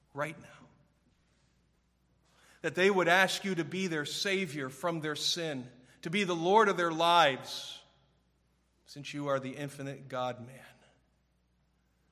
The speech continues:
I pray that your Spirit will give them birth,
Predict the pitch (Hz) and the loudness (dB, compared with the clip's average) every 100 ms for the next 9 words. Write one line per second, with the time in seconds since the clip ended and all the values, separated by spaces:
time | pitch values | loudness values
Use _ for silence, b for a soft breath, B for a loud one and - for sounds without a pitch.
0 | b b b b b b 139 - 156 139 | b b b b b b -10 -6 -4 -4
1 | 131 143 156 - - 135 117 117 - _ | -4 -6 -6 -8 -8 -8 -8 -12 -20 _
2 | _ _ 127 113 127 113 120 123 127 123 | _ _ -14 -10 -10 -10 -10 -8 -8 -10
3 | 110 - - - | -14 -16 -20 -20